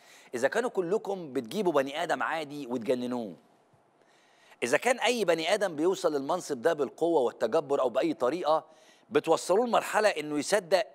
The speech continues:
إنه الحقيقة لا ينطق عن الهوى، ويبقى عنده حق السيسي ويتعذر لما يلاقي رجال دين مسيحي ومسلم ومثقفين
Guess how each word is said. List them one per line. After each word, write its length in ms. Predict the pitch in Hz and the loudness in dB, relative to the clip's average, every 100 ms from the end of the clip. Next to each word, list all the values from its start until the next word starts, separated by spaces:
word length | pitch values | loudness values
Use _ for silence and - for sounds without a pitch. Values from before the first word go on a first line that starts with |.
| - | -6
إنه 360 | 160 156 151 139 | -4 -2 -4 -2
الحقيقة 400 | 123 - 185 170 | -4 0 0 2
لا 100 | 151 | 2
ينطق 360 | 165 170 - 131 | 0 -4 -10 -8
عن 120 | 127 | -8
الهوى، 360 | 117 131 82 - _ _ _ _ _ _ _ _ _ - | -4 -4 -4 -8 _ _ _ _ _ _ _ _ _ -4
ويبقى 280 | 117 135 151 | 0 2 0
عنده 200 | 202 165 | -2 -6
حق 220 | - 180 - | -6 -10 -10
السيسي 440 | - 156 - 127 | -12 -12 -12 -10
ويتعذر 540 | 113 110 135 160 147 107 - _ _ | -10 -6 -4 -2 -2 -4 -18 _ _
لما 220 | 120 131 143 | -4 0 2
يلاقي 260 | 185 196 | 2 2
رجال 400 | 156 143 180 143 | 2 2 2 0
دين 440 | 143 160 139 107 85 _ - | -4 -2 -2 -4 -10 _ -8
مسيحي 480 | 113 - 123 92 82 - | -6 -6 -10 -12 -16 -8
ومسلم 500 | 110 143 - 127 110 _ _ - _ | -4 -2 -2 -4 -6 _ _ -20 _
ومثقفين 880 | 127 135 160 - 143 156 156 131 95 | -4 -2 -4 -4 -6 -4 -6 -6 -10